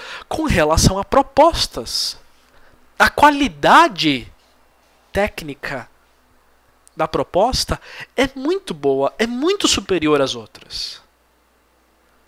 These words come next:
Então isso não fica em questão. O que é que fica em questão? "Ah,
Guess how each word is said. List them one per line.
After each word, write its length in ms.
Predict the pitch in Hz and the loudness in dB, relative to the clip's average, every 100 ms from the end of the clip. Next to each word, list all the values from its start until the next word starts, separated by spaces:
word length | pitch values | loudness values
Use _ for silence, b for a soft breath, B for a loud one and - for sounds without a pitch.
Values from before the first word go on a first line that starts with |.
| _ _ _ _ - | _ _ _ _ -6
Então 340 | 302 302 302 | 2 4 6
isso 180 | 294 - | 4 4
não 160 | 302 294 | 0 -2
fica 380 | - 381 - | 0 2 2
em 80 | 247 | -2
questão. 640 | 214 156 - - 165 139 120 _ _ _ b b b b - | -2 -2 0 0 0 -2 -8 _ _ _ b b b b -4
O 120 | 226 | 0
que 80 | 339 | 2
é 20 | |
que 100 | 302 | 2
fica 280 | - 269 247 | 0 -2 -2
em 40 | |
questão? 520 | - 220 - 185 156 - - | -2 0 4 4 2 -2 0
"Ah, 420 | 165 180 165 | 4 6 4